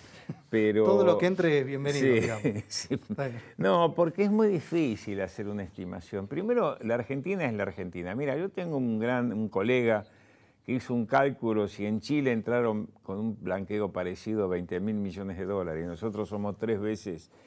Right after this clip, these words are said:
Speaker 1: la economía chilena, van a blanquear
Speaker 2: Pero la
Speaker 1: sesenta mil millones.
Speaker 2: seguridad jurídica de Chile es distinto. Acá los últimos dos blanqueos entraron
Speaker 1: Sí.
Speaker 2: cuatro mil palos.
Speaker 1: Claro, sí, sí, sí. Por, yo creo que si entran veinte mil, eh, yo festejo,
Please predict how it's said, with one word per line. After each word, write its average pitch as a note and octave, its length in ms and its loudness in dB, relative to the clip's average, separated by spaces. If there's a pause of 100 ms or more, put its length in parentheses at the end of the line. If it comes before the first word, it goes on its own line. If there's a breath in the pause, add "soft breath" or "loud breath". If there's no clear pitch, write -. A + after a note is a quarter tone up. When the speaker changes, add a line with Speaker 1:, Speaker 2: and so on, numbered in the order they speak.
(300 soft breath)
Speaker 1:
la F#2 140 -2
economía G#2 500 -2
chilena, A#2 640 -2
van G#2 220 -4
a G#2 60 -4
blanquear G2 460 -4
Speaker 2:
Pero C#3 100 -6
la C#3 80 -2
Speaker 1:
sesenta - 120 -2
mil E3+ 80 2
millones. F3+ 140 6
Speaker 2:
seguridad F#3 80 0
jurídica D#3 380 2
de - 80 2
Chile D#3 260 0
es C3 60 2
distinto. A#2+ 500 -8
Acá F#3 160 4
los F#3+ 160 2
últimos D#3+ 240 0
dos E3 140 4
blanqueos D#3+ 280 0
entraron D#3 220 2
Speaker 1:
Sí. G2+ 60 2
Speaker 2:
cuatro B2+ 220 -2
mil C3 140 -6
palos. A#2+ 280 0
Speaker 1:
Claro, F#2+ 440 4
sí, G#2+ 260 0
sí, F#2 200 -6
sí. F2 180 -8
Por, A#2+ 220 -2
yo G#3+ 260 6
creo D3+ 240 6
que G2+ 80 0
si A2+ 160 -2
entran G2+ 380 0
veinte F#2+ 360 0
mil, C3 380 0
eh, D#2 140 -10
yo G#2 160 -2
festejo, D2 560 -8